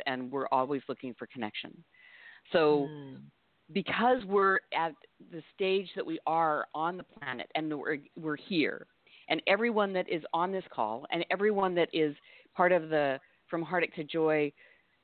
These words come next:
Speaker 1: um, tribe is on a healing journey.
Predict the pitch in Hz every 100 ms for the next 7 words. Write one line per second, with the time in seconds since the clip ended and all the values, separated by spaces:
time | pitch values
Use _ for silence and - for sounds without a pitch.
0 | _ - 139 110 92 95 - _ _ _
1 | - 165 139 135 156 _ _ _ _ -
2 | 147 151 151 - 170 151 135 127 107 135